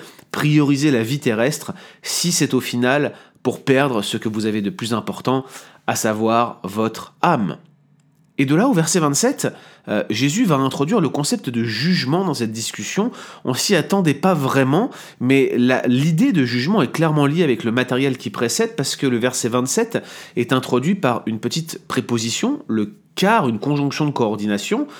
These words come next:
et ce car qui introduit le verset vingt-sept, eh bien, va venir associer le thème du jugement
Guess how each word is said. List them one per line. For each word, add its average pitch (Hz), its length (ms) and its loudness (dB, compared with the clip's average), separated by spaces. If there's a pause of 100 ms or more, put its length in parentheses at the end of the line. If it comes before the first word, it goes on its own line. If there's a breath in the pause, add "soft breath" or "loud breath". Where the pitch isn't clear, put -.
(340 loud breath)
et 123 80 0
ce 143 160 0
car 247 380 2
qui 170 100 2
introduit 151 320 0
le 135 80 4
verset 120 280 0
vingt-sept, 170 400 0
eh 131 60 0
bien, 156 240 0
va 131 320 0
venir 143 440 -2
associer 170 760 2 (260 loud breath)
le 113 220 -2
thème 156 240 2
du 120 80 -4
jugement 123 560 0